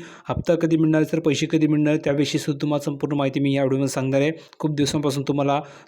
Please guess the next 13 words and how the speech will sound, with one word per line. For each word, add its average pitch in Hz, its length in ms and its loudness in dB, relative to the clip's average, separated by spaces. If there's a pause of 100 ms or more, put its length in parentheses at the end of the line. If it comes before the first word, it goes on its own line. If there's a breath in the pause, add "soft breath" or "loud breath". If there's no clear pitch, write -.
(160)
चौदाव्या 175 320 2
हप्त्याची 165 300 -2
जी 160 80 2
प्रतीक्षा 156 460 -2
आहे, 120 100 0
म्हणजेच 131 340 -2
ऑगस्ट 160 260 0
महिन्याचा 156 260 0
जो 151 120 0
हप्ता 139 300 -4
तुम्हाला 147 260 0
हवा 135 180 2
आहे, 131 80 0